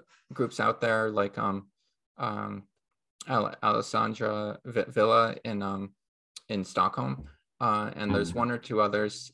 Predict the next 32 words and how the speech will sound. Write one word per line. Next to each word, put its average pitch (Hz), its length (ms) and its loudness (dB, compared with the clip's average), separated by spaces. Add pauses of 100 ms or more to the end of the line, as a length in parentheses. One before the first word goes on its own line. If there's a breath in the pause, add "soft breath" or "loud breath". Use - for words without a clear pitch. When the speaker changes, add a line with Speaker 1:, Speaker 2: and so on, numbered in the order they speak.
(100)
Speaker 1:
Um, 101 280 2
Dave 113 260 0
Case 107 300 -4
is - 120 -12
working 104 260 -2
a 101 60 -4
lot 101 160 -2
on 101 80 -6
this 113 400 -8
as - 160 -16
well, 104 340 -6 (280 soft breath)
um, 92 100 0
Speaker 2:
Mm-hmm. 101 480 2
Speaker 1:
co-, - 100 -6
coming 104 320 -2
up 98 160 -8
with 107 140 -20
better, 101 480 0 (400)
uh, 101 300 -2 (100)
magnesium 104 400 -2
force 104 300 -4
fields 110 200 -6
and - 80 -6
explicit - 460 -10
solvent. 101 560 -10 (120)
Um, 110 180 -4 (200 loud breath)
I 131 100 2
think 180 200 -2
we're 190 100 4
Speaker 2:
Nice. 143 60 -4
Speaker 1:
getting 131 320 2
close. 120 480 4